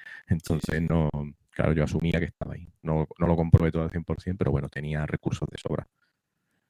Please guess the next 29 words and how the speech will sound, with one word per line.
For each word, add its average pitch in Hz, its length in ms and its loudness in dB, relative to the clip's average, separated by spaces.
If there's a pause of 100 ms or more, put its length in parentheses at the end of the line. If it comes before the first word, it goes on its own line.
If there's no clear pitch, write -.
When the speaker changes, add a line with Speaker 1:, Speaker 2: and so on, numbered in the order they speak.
(160)
Speaker 1:
Siendo 78 280 0
que 80 80 4
me 76 100 0
sé 73 100 0
los 80 180 4
temas, 80 260 0
o 80 80 -4
sea, 71 120 -4
no, 78 280 0
no 82 180 0
es, 80 340 -4
me 82 140 -2
he - 20 0
estado 78 280 -4
preparando 78 480 0
los - 120 -4
temas, 78 320 -2
¿no? - 60 0
Los - 400 -4
temas - 340 -6
yo 71 80 -4
no 71 60 -4
los 76 140 -4
tocaba 78 400 -2
desde, 78 240 0
vete 73 240 -4
a - 20 -4
saber, 80 320 -4
desde, - 440 -8